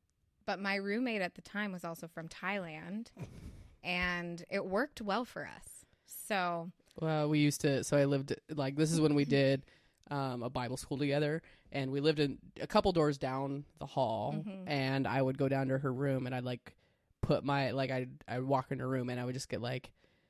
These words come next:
Speaker 2: a heat wave. <laughs> Literally, it felt like I was walking into, uh, whatever,
Speaker 1: We would,
Speaker 2: and, like
Speaker 1: we would be in our sweatshirts and our sleeping bags.
Speaker 2: Yeah.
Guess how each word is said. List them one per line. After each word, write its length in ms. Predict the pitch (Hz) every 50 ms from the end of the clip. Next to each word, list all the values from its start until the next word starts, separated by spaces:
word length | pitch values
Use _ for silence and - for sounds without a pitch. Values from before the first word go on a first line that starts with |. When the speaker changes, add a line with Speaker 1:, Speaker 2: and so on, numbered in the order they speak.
| _ _ _ _ _ _ _ _ _ _ _ _ _ _ _ _ _ _ -
Speaker 2:
a 100 | - -
heat 560 | - - - - - 151 147 139 - - - - -
wave. 460 | 143 143 135 139 131 113 113 139 147
<laughs> 40 | -
Literally, 600 | 151 147 156 151 151 175 180 165 147 135 131 131
it 140 | 131 - -
felt 160 | - 143 131
like 100 | 127 143
I 40 | 143
was 100 | 139 131
walking 320 | 131 127 127 - - 143
into, 360 | 143 143 - - 165 151 151 151 - - - - - - - - - -
uh, 60 | 156
whatever, 300 | 165 156 156 151 147 147
Speaker 1:
We 60 | 151 151
would, 100 | 151 147
Speaker 2:
and, 80 | 139
like 160 | 139 160 196
Speaker 1:
we 100 | 226 220
would 160 | 214 214 196 185
be 100 | 190 190
in 100 | 180 180
our 120 | 175 185
sweatshirts 640 | 196 - - 165 120 - - - 185 180 180 - - -
and 120 | - 190 185
our 120 | 185 180
sleeping 340 | - - 185 190 - 185 185
bags. 300 | 180 180 185 190 196 160
Speaker 2:
Yeah. 380 | 156 160 151 147 143 147 165